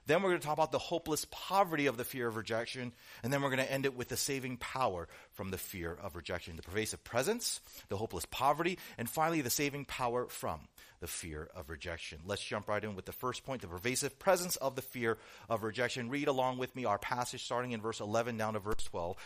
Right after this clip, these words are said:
where Paul writes, "But when Cephas came to Antioch, I opposed him to his face because he stood condemned. For before certain men came from James, he was eating with the Gentiles.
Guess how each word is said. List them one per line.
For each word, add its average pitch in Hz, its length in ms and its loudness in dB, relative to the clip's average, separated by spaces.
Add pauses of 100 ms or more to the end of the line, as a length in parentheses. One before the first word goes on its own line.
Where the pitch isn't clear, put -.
where 95 120 -2
Paul 98 280 0
writes, 110 300 4
"But 113 200 2
when 117 200 2
Cephas 226 560 6
came 170 220 -4
to - 180 -4
Antioch, 87 580 -4 (220)
I 127 120 8
opposed 180 520 6
him 226 100 0
to 170 140 -2
his 165 180 0
face 113 340 0 (140)
because 185 300 6
he 214 100 -2
stood 147 320 2
condemned. 196 500 2 (220)
For 196 160 8
before 190 340 4
certain 233 400 6
men 160 240 6
came 156 340 -2
from 170 260 -4
James, 98 400 -2
he 131 80 -4
was 113 260 4
eating 214 320 2
with 190 140 4
the 190 80 6
Gentiles. 135 560 2